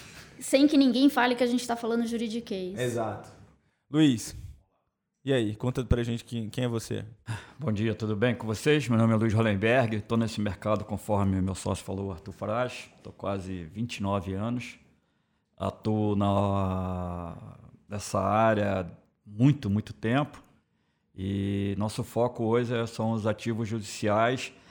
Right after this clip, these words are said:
Speaker 3: aonde a gente já faz muito trabalho em cima dos direito creditório, precatório, tudo que tem sobre ativos judiciais.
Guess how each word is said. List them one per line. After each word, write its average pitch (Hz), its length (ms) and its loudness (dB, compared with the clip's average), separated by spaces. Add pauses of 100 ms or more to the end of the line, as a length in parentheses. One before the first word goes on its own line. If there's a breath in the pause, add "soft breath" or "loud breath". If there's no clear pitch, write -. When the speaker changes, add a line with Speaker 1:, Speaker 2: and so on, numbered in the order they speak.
(180 soft breath)
Speaker 3:
aonde 110 420 0
a 110 40 -4
gente 110 760 -4
já 104 380 -2 (220)
faz 110 460 -2
muito 110 1000 -2
trabalho 110 680 0
em 110 100 4
cima 107 500 2
dos 104 400 -4 (260 soft breath)
direito 110 320 -2
creditório, 110 680 2
precatório, 110 960 6
tudo 139 240 -2
que 131 100 -6
tem 117 300 -4
sobre 110 320 -6
ativos 107 380 -6
judiciais. 107 580 -4